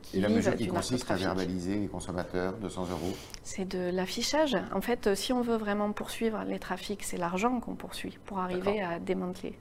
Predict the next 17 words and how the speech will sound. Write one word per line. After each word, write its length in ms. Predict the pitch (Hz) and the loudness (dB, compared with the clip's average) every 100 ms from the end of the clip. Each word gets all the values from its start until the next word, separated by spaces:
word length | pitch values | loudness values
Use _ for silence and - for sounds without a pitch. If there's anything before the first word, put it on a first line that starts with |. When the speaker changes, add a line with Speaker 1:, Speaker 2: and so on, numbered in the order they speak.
| - | -6
Speaker 1:
les 100 | 190 | 8
Speaker 2:
Alors, 240 | - 90 - | 10 10 6
Speaker 1:
les 80 | - | 4
Speaker 2:
j'annonçais 460 | 110 113 117 123 107 | 6 6 2 2 2
en 140 | 90 | 2
début 260 | 85 80 85 | -2 -4 -4
de, 160 | 71 69 64 60 57 57 - | -4 -6 -6 -6 -6 -8 -4
d'entretien 540 | 71 - 76 - 80 | -4 -4 -6 -2 -2
que 140 | 73 65 58 | -4 -8 -8
vous 140 | 62 | -8
étiez 180 | 62 - | -8 -8
candidate 640 | - 65 62 73 76 - | -8 -8 0 2 2 0
le 80 | 62 | -6
vingt 80 | 62 | -2
Speaker 1:
Tout 60 | |
à 40 | |
fait. 80 | 71 | 0